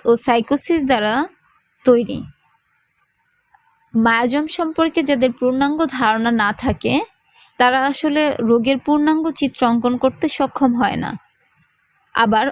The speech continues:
অন্যদিকে যারা মায়াজম সম্পর্কে জানে না তাদের উচিত ম্যাটারমেডিকা পুরোটা আয়ত্ত করে চিকিৎসা দেওয়া। এখন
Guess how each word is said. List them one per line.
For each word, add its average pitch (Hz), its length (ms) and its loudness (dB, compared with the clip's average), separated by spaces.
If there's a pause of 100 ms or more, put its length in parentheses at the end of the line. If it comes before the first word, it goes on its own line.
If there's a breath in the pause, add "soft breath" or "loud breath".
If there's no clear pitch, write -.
অন্যদিকে 285 600 0
যারা 226 240 0
মায়াজম 226 460 0
সম্পর্কে 285 580 0
জানে 226 340 0
না 220 160 0
তাদের 269 380 0 (200)
উচিত 262 420 -2 (300)
ম্যাটারমেডিকা 277 800 0
পুরোটা 311 380 -2
আয়ত্ত 226 400 -2
করে 311 220 -4
চিকিৎসা 247 480 -4
দেওয়া। - 200 -4
এখন 233 420 -2